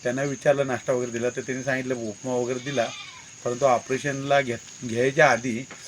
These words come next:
त्यांनी सांगितलं की तिथं अडीच हजार तिथं जाताना आणि तिथं बोलले पाच हजार. मग कशी जुळणी केली, तर मी एक हजार रुपये घेऊन आलो होतो,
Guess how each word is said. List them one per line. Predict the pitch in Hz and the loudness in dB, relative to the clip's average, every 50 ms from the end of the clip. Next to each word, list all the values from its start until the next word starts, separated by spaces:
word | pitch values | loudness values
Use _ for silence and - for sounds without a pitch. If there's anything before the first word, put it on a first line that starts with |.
| - - - - - - - | -18 -20 -20 -20 -20 -4 -2
त्यांनी | 131 123 143 147 | -2 0 0 0
सांगितलं | 147 151 147 147 139 151 | 0 0 0 0 -2 -4
की | 147 147 | -6 -6
तिथं | 143 135 160 151 | -2 4 6 8
अडीच | 135 123 127 156 160 | 8 8 6 6 4
हजार | 147 127 107 117 120 143 156 | 4 4 4 4 4 4 2
तिथं | - - - - - - - - 156 | 0 -8 -18 -12 -10 -10 -4 -2 -2
जाताना | 143 131 139 113 - - 151 131 113 92 - - - - - - - - - - | 4 6 6 6 6 6 4 4 4 0 -6 -12 -18 -20 -20 -20 -20 -20 -12 -10
आणि | 117 117 113 117 | -8 -8 -6 -6
तिथं | 127 - 156 | -2 -2 0
बोलले | 143 147 147 143 160 | 2 2 2 0 4
पाच | 156 - 165 143 117 | 8 10 10 10 10
हजार. | 117 113 104 | 8 4 0
मग | 110 127 127 - - | 0 -4 -6 -2 -2
कशी | 135 120 - 165 | -2 0 0 -2
जुळणी | 147 151 151 147 151 147 | 0 0 2 2 0 0
केली, | 143 147 143 143 | -2 -4 -4 -4
तर | 139 - 151 | -4 -2 -4
मी | 143 135 123 135 147 151 147 147 | -4 -2 -2 -2 0 0 2 0
एक | 147 143 147 | 0 0 0
हजार | 127 120 131 139 | 0 2 4 2
रुपये | 139 127 147 139 | 2 2 0 -2
घेऊन | 123 127 131 131 | -2 -2 0 0
आलो | 123 113 113 | 0 0 0
होतो, | 110 101 - 120 127 143 | -2 -4 -4 -4 -4 -4